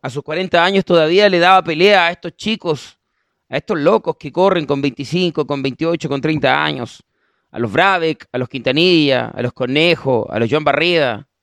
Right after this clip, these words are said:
a los Warner, a los Benavides. A todos ellos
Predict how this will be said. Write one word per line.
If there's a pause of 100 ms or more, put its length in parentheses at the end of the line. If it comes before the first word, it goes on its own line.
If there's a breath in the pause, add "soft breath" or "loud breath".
(120)
a
los
Warner, (880)
a
los
Benavides. (1400)
A
todos
ellos